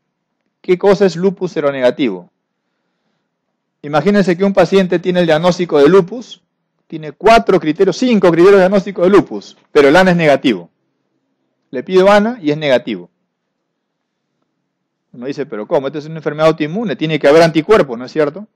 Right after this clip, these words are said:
Sí, pero el ana es negativo. Screening sea negativo, le pido otro, sigue negativo. Bueno, entonces uno ya no tiene que buscar por el método de inmunofluorescencia, uno tiene que buscar entonces por el método más específico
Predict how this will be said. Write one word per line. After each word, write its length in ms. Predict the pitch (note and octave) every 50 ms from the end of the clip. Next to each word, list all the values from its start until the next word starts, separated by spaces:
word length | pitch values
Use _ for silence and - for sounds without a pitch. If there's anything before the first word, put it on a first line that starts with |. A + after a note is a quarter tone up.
| _ _ _ _ _ _ _ _ _ _ _ _
Sí, 160 | _ - G#3 G#3
pero 180 | - A#2+ A2+
el 80 | A2 C3
ana 140 | D3 D#3+ D#3
es 60 | D3+
negativo. 540 | D3+ D3 C#3 C3+ - G#3+ F3+ C3 G#2 G2+ _ _ _ _ _ _ _ _ _ _ _ _ _ - _ _ _ _ _ _ _ _ _ _ _ _ _ _ _ _ _ _ _ _ _ _ _ _ _ _ _ _ -
Screening 440 | F3+ D#3+ - F#3 F3+ F#3+ F3+ F3+ D#3+
sea 180 | - E3 E3+ E3+
negativo, 500 | E3 D#3 C#3 C3 - - F#3+ C#3+ G#2+ G#2
le 120 | A#2+ C3 C3
pido 260 | - G3+ G3+ G#3 A3+
otro, 220 | A3 - - A#2
sigue 320 | - - D#3 E3 D#3+ D#3 C#3+
negativo. 540 | C3 A#2+ A2+ A2 - C3+ A2+ F#2 F2 F2+ _ _ _ _ _ _ _ _ _ _ _ _ _ _ _ _ _ _ _ _ _ _
Bueno, 240 | - D#3+ C#3 B2 A2
entonces 440 | G#2+ D3+ D#3 D#3+ E3+ E3 - - _ _ _ _ _ _ _ _ _ _ _
uno 220 | - E3 F3 E3
ya 100 | D#3+ E3+
no 120 | F3 F3 E3+
tiene 200 | F3+ E3+ F3+ E3+
que 100 | - D3
buscar 380 | B2+ A#2+ A2 - - E3 E3
por 140 | F3 D3+ C3+
el 80 | B2 A#2+
método 300 | C3+ D3 D3 - C#3+ C3
de 60 | B2
inmunofluorescencia, 840 | A#2+ C3+ C#3 C#3+ C3+ - C3 A#2+ A2 G#2 - E3+ D#3 B2 G#2 - A#2+
uno 120 | B2+ C3+ C3+
tiene 200 | D#3+ D#3 D#3 D3+
que 100 | - D3
buscar 280 | C#3+ C3+ - D#3 D#3 -
entonces 300 | - - D#3+ D3 D#3 E3
por 180 | D#3+ - A#2+ A2+
el 100 | A2 A2+
método 400 | C3 D3 C#3+ - D#3 D#3 D#3 D3
más 240 | B2+ C3+ C#3+ C3+ -
específico 800 | C#3 - - C#3 A#2+ - D#3+ C#3+ - C#3 B2+ - D#3 F#3+ G#3